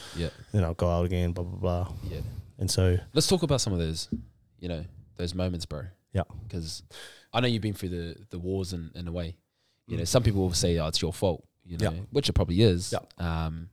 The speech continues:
Speaker 1: you know, with, I guess, the people you're around
Speaker 2: Yeah.
Speaker 1: or the stuff you're getting into and stuff. But how did, how did, can we talk, wh-, wh-, what's some of the stuff you, you know, obviously,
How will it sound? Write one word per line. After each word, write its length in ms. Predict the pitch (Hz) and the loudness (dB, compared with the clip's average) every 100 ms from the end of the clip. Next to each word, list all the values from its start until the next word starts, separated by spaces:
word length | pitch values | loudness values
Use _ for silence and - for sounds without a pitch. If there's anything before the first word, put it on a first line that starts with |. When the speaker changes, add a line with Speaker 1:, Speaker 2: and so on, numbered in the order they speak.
| - | -10
Speaker 1:
you 100 | 82 | -8
know, 80 | |
with, 160 | 80 80 | -6 -6
I 100 | 80 | -6
guess, 160 | 85 85 | -6 -8
the 60 | - | -6
people 200 | 87 82 | -6 -6
you're 160 | 80 | -4
around 440 | 85 98 98 92 87 | 0 2 2 0 -2
Speaker 2:
Yeah. 80 | |
Speaker 1:
or 140 | 82 82 - - - - | -2 -4 -8 -12 -12 -10
the 100 | - | -4
stuff 240 | - 98 - | 2 2 2
you're 80 | |
getting 240 | 87 90 87 | -2 -2 0
into 240 | 95 - | -2 -2
and 100 | 90 | -4
stuff. 260 | 90 87 87 | -4 -6 -8
But 240 | - 80 101 | -8 -8 -4
how 120 | 113 | -2
did, 140 | 110 | -2
how 140 | 101 117 | -2 -2
did, 160 | 104 - _ _ _ _ - | -2 -8 _ _ _ _ -4
can 140 | 120 | -2
we 40 | 110 | 0
talk, 120 | 131 | 0
wh-, 180 | 87 95 | -2 -2
wh-, 220 | 113 123 | -2 0
what's 160 | 123 - | 0 2
some 160 | 120 | 0
of 80 | 120 | 0
the 60 | 98 | -2
stuff 280 | 101 90 | -4 -6
you, 120 | 87 85 | -6 -6
you 260 | 82 82 | -6 -8
know, 100 | 82 | -8
obviously, 360 | 82 85 - 85 | -6 -8 -8 -10